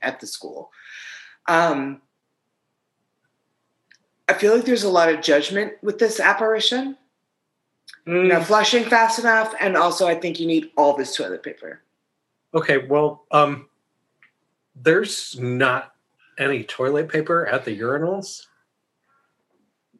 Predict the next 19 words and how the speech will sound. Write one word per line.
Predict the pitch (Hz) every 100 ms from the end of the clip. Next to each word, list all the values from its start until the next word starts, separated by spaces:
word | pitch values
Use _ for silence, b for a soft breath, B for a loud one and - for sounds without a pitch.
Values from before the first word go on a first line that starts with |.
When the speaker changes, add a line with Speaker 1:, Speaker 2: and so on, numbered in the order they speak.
| _ _ -
Speaker 1:
But | - 214 185 - - - _ _ -
Speaker 2:
So | 139 135
I'm | 139
a | 151
little | 151 156
confused. | 147 139 123 123 127 135 151 160 - - - _ _ _ _ _ _ _ _ _ _
Speaker 1:
But | 233 196
in | 190
the | 170
seventies | - 190 190 185 190 180
at | 156
West | 151 175 -
Point, | 240 277 302 240
do | 185
you | 175
know | 165 151 160 185
that | 208 202
there | 214 208
wasn't? | 220 247 294